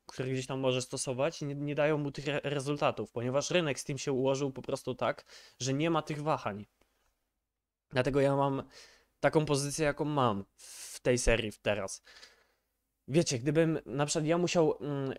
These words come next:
chciałbym inwestować w R M R-y i tak dalej, on by inwestował w skrzynki, ale mielibyśmy luty, no to wtedy byśmy mieli łeb w łeb. Y, ja bym miał jedną transakcję, on by miał drugą. Ja bym miał wolniejsze transakcje, ale bardziej lukratywne, on by miał szybsze, ale mniej lukratywne.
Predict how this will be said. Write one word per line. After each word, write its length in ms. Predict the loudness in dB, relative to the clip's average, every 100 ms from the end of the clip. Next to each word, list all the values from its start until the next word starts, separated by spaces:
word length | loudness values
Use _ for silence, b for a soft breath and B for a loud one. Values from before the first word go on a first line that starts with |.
| -6
chciałbym 440 | 0 4 4 4
inwestować 540 | 2 0 0 2 2
w 60 | 0
R 120 | 2
M 120 | 2
R-y 360 | 2 4 4 2 -4 _ _
i 60 | 4
tak 140 | 6
dalej, 420 | 8 8 8 6 4
on 140 | 4 6
by 140 | 6
inwestował 440 | 4 2 2 4 4
w 60 |
skrzynki, 580 | 0 2 2 2 -2 -8 0
ale 180 | 2 4
mielibyśmy 460 | 4 2 0 2
luty, 420 | 4 2 4 4 2 _ _ _ _ -2
no 260 | 8 8
to 180 | 8 4
wtedy 320 | 4 4 4
byśmy 280 | 2 0 2
mieli 320 | 4 4 6
łeb 280 | 6 6 4
w 100 | 2
łeb. 320 | 2 2 0
Y, 240 | 4 6 6
ja 140 | 4
bym 140 | 4 4
miał 140 | 4
jedną 280 | 6 4 4
transakcję, 480 | 4 4 2 2 2
on 60 |
by 80 | 2
miał 160 | 0 -2
drugą. 440 | 0 0 0 -4 -8 B B
Ja 100 | 4
bym 140 | 6 6
miał 160 | 4
wolniejsze 500 | 6 4 4 2 2
transakcje, 640 | 2 2 2 0 0 4 4
ale 120 | 4
bardziej 320 | 0 -2 -2
lukratywne, 600 | -2 0 0 2 2 0
on 120 | 0
by 80 | -2
miał 200 | -2 -2
szybsze, 580 | -2 -4 -2 0 0 2
ale 440 | 0 0 0 -2
mniej 240 | 0 0 2
lukratywne. 640 | 0 -4 -8 -8 -8 -14